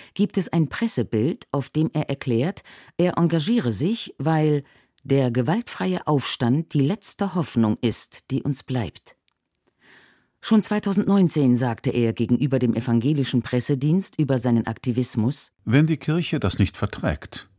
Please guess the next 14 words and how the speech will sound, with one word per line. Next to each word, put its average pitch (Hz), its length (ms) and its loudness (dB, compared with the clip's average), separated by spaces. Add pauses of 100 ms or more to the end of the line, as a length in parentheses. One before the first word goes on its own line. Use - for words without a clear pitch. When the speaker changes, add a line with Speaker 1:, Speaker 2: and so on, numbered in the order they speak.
(100)
Speaker 2:
dann 110 460 2
bin 147 160 2
ich 113 140 0
da 151 120 0
falsch." - 520 -2 (760)
Speaker 1:
In 220 200 4
einem 202 320 4
telefonischen 208 640 2
Vorgespräch 143 960 -2
sagt 175 340 -2
Zeitler 175 480 0
gegenüber 110 460 -4
dem 101 140 -2
Deutschlandfunk, 120 800 -2